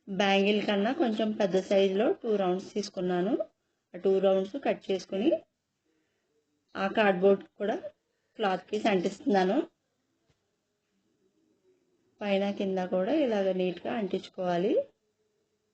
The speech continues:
ఇలా రెండు రెడీ చేసుకోవాలి. ఇలా రెడీ చేసుకున్న తర్వాత ముందుగా తయారు చేసిన కార్డ్‌బోర్డ్‌కి గమ్ పెట్టి ఈ టూ రౌండ్స్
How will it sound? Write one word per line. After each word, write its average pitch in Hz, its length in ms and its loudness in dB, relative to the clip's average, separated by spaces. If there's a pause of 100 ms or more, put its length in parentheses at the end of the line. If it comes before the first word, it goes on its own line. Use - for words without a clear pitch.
(300)
ఇలా 196 200 2
రెండు 190 360 4
రెడీ 185 320 2
చేసుకోవాలి. 175 720 -4 (1700)
ఇలా 190 140 0
రెడీ 180 220 0
చేసుకున్న 190 440 -2
తర్వాత 190 440 -2 (600)
ముందుగా 196 480 0 (760)
తయారు 190 320 0
చేసిన 196 420 0
కార్డ్‌బోర్డ్‌కి 185 800 -2 (560)
గమ్ 185 320 0
పెట్టి 196 380 0 (560)
ఈ 196 120 0
టూ 202 180 2 (120)
రౌండ్స్ 202 500 2